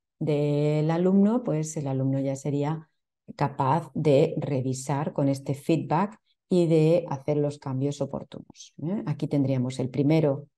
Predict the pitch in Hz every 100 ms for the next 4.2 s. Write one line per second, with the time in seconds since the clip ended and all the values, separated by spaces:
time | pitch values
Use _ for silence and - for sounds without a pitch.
0 | _ _ - 147 143 143 156 196 208 240
1 | 277 330 339 - _ _ _ _ _ _
2 | _ _ _ _ _ _ _ _ _ _
3 | _ _ _ - 185 180 - 123 - -
4 | 190 285